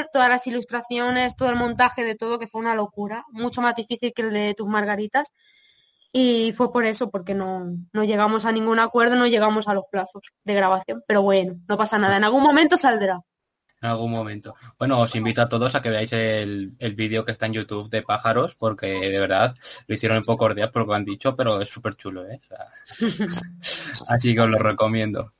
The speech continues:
Speaker 2: Y, y también,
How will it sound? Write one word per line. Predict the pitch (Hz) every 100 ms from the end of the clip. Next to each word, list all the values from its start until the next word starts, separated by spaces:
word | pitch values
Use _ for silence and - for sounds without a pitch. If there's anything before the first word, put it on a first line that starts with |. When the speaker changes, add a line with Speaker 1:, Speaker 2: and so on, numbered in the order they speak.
| _ _ _ _ _ _ - _ -
Speaker 2:
Y, | 135 131 127 123 120 117 117 - _ _ _
y | 135
también, | 127 127 131 180 170